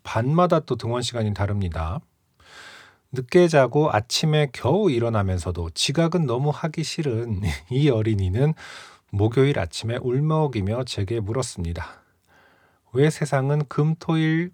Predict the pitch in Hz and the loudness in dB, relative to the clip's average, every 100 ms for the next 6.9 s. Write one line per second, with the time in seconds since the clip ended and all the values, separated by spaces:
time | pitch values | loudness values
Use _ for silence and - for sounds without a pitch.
0 | _ - 120 131 127 127 123 - 110 - | _ -10 -4 0 2 2 0 -4 -4 -2
1 | 110 95 120 131 90 90 127 107 78 78 | -4 -2 -4 -4 -2 -2 0 -2 -4 -4
2 | 78 73 _ _ _ 110 127 80 _ _ | -8 -12 _ _ _ -2 -2 -4 _ _
3 | _ _ _ _ - - - _ _ _ | _ _ _ _ -20 -20 -20 _ _ _
4 | _ 117 117 131 143 139 139 - 165 - | _ 0 2 4 4 4 0 0 0 2
5 | 156 147 143 - 127 120 117 107 87 139 | 2 2 0 -2 -4 -2 -2 -2 -4 -2
6 | 117 139 113 110 - 107 - 143 | 0 2 2 -2 -4 -8 -2 -2